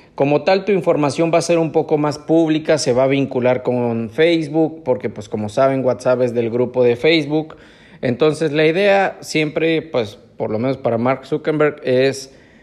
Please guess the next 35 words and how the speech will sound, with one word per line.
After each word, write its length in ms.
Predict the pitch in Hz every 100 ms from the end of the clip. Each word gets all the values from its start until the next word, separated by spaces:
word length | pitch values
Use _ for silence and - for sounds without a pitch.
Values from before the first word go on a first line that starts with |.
| _ -
fortalecer 640 | 127 - 131 123 160 151
su 640 | 147 151 139 131 117 - -
empresa 500 | 117 127 131 - 139
matriz, 540 | 117 - 127 151 185
que 540 | - 117 117 113 - 127
es 240 | 123 -
esta 500 | 131 127 - 156 -
que 220 | 135 117
le 160 | 110 113
da 360 | 131 139 143
al 100 | 123
final 280 | 110 117 123
de 80 | 127
cuentas 340 | 127 131 127 -
toda 240 | 123 131
la 160 | 120 -
publicidad. 720 | 110 107 104 123 151 151 - - - -
Vamos 240 | 185 233
a 60 | 208
hablar 260 | 180 185 185
de 120 | 165
cómo 220 | 180 180
ha 60 | 175
evolucionado, 1080 | 165 156 123 143 131 135 139 160 208 - - - -
eh, 760 | 120 117 113 113 110 107 110
todo 240 | 139 143 147
lo 160 | 117
que 340 | 131 120 117 113
son 220 | 135 139
las 100 | 131
redes 280 | 127 131 127
sociales 600 | 117 - 120 131 156 -
y 60 |
la 160 | 113 104
tecnología, 800 | 110 110 107 104 107 127 151